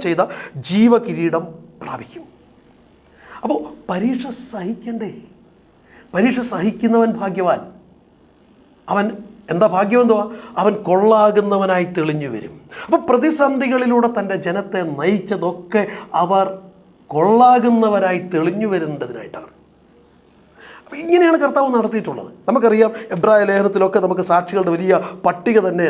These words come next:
നമ്മുടെ മുമ്പിൽ വെച്ചിട്ടുണ്ട്. തങ്ങളുടെ പ്രാണനെ വിലയേറിയതായി എണ്ണാത്തവർ. തിരുവെഴുത്ത് പറയുന്നു, "എൻ്റെ നീതിമാൻ വിശ്വാസത്താൽ ജീവിക്കും." സ്വത്തുക്കളുടെ അപഹാരം സന്തോഷത്തോടെ സഹിച്ചൊരു കൂട്ടരെ നമ്മുടെ മുമ്പിൽ വെച്ചിട്ടുണ്ട്. സന്തോഷത്തോടെ സഹിക്കുന്നൊരു കൂട്ടർ. നമുക്കൊക്കെ ഇത്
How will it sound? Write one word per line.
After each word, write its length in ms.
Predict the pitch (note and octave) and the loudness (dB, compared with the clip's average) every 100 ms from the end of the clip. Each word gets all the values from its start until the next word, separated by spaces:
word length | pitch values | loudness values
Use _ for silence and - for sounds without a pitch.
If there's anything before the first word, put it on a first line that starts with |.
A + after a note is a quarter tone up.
| C#3+ | -2
നമ്മുടെ 180 | D3+ D3 | -2 -2
മുമ്പിൽ 200 | D3 C#3 B2 | -4 -8 -10
വെച്ചിട്ടുണ്ട്. 340 | - - - - | -12 -18 -20 -12
തങ്ങളുടെ 260 | D#3 D#3+ D#3+ | -6 -4 -4
പ്രാണനെ 380 | E3 F3 E3+ D#3+ | -2 -2 -2 -2
വിലയേറിയതായി 540 | D3 D3 C#3 C#3 B2+ B2 | -4 -4 -4 -4 -6 -6
എണ്ണാത്തവർ. 400 | A2+ A2 - - - _ _ _ D4+ - | -10 -14 -18 -20 -20 _ _ _ -20 -2
തിരുവെഴുത്ത് 340 | F3+ G3 G3 F#3+ | 4 4 4 2
പറയുന്നു, 280 | F#3+ G3 F#3+ - - - D#3 | 2 4 0 0 -10 -6 -2
"എൻ്റെ 160 | E3 D3+ | 0 0
നീതിമാൻ 400 | E3+ D#3 D3+ C#3+ - - A#2 | -2 -2 -2 -4 -8 -20 -10
വിശ്വാസത്താൽ 840 | E3+ - - D#3 D#3 - - A#2+ A2 - | -8 -6 -8 -8 -10 -12 -14 -14 -14 -16
ജീവിക്കും." 240 | - - _ _ _ | -20 -20 _ _ _
സ്വത്തുക്കളുടെ 500 | A3+ A#3 B3+ A#3+ A3 G3+ | -2 -2 -2 0 2 2
അപഹാരം 340 | G3 G3 G3 G3 | 2 0 0 -4
സന്തോഷത്തോടെ 540 | G3 G3 G3 F#3+ F3 | -4 -4 -4 -6 -6
സഹിച്ചൊരു 340 | F#3+ F3 F3+ D#3+ | -8 -10 -8 -6
കൂട്ടരെ 280 | F#3+ F#3+ F#3 E3 | -6 -4 -2 -2
നമ്മുടെ 180 | D3+ C#3+ | -2 -4
മുമ്പിൽ 160 | C3 | -6
വെച്ചിട്ടുണ്ട്. 320 | A#2 - - - F3+ | -12 -12 -18 -10 -6
സന്തോഷത്തോടെ 720 | G3 G3+ G3+ G3 F#3+ F#3 F3+ - - - | -4 0 -2 -2 -8 -4 -6 -8 -10 -2
സഹിക്കുന്നൊരു 460 | E3 D#3 D3+ C3+ | -2 -2 -4 -4
കൂട്ടർ. 180 | A#2+ A2+ - | -8 -12 -6
നമുക്കൊക്കെ 280 | G#3 B3 A#3 | -4 -4 -4
ഇത് 60 | A#3+ | -2